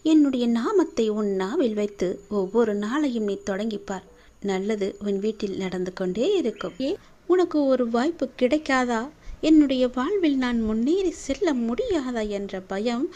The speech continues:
உனக்குள்ளே இருந்து கொண்டிருக்கின்றதல்லவா? உனக்கான வாய்ப்பு வந்து கொண்டிருக்கின்றது என் தங்கமே. அந்த வாய்ப்பை நீ சரியாக பயன்படுத்திக்கொள். உன் அப்பா உன்னுடைய நன்மைக்காக ஒரு புது வாய்ப்பை தருகிறேன்.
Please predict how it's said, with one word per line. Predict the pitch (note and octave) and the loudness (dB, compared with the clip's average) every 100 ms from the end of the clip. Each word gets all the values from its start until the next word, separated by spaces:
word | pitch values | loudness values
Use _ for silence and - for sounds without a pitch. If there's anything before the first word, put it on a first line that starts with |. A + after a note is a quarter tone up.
| - - | -16 -10
உனக்குள்ளே | G#3 G3 F#3 G3 G#3 D#4+ | -4 -4 -4 -4 0 2
இருந்து | D#4 D4 C#4+ C#4 | 4 4 2 0
கொண்டிருக்கின்றதல்லவா? | C4 A#3+ A#3+ A3+ A#3 A3+ A3 A3 A#3 B3+ G4+ - - - - - - - | -2 0 -2 -2 -4 -2 -2 -2 -2 -2 -4 -6 -20 -20 -20 -20 -20 -8
உனக்கான | G#3 G#3 G3+ G3 F#3+ F#3 | -2 -2 -2 -4 -4 -4
வாய்ப்பு | F#3+ G#3 A#3 A#3+ B3 - G3 | -2 -4 -2 -2 -2 -4 -6
வந்து | G3 F#3 F#3 - | -4 -2 -4 -4
கொண்டிருக்கின்றது | G#3 G#3+ A3 C#4 G#4 G#4+ D#4+ C4 | -4 -2 -2 -2 -2 0 0 0
என் | A#3+ A#3 | -2 -2
தங்கமே. | A#3 A#3 B3 B3 D#4 - - - - - - | -4 -4 -2 -4 -6 -14 -20 -20 -20 -20 -4
அந்த | A3 G3 | -2 -2
வாய்ப்பை | F#3 F#3+ G#3 - A#3 C#4+ | -2 -2 -2 2 0 0
நீ | B3 B3+ | -4 -4
சரியாக | B3+ - G4 E4+ C#4 A#3 - | -6 -4 0 2 2 -2 -2
பயன்படுத்திக்கொள். | A3+ G#3+ G#3+ G3+ G3+ G3 - G3 - - - - - - | -2 0 -2 -4 -8 -10 -10 -14 -16 -18 -18 -20 -20 -6
உன் | G#3+ G3 | -4 -4
அப்பா | F3+ F3+ B3+ B3 E4 - | -6 -2 0 0 -4 -4
உன்னுடைய | A3 G#3+ G3+ G3+ | -2 0 -2 -2
நன்மைக்காக | G3 G3 G3+ G#3 A#3 C4 F4+ - - - | -2 -4 -4 -4 -4 -2 -4 -6 -18 -6
ஒரு | A3 G#3+ | -2 -2
புது | G3 - G3+ G#3 D#4+ | -2 -2 -2 0 0
வாய்ப்பை | F4+ D#4 D4+ C#4+ | 2 0 0 -2
தருகிறேன். | C4 B3 A3 A3+ G3+ | 0 0 0 0 0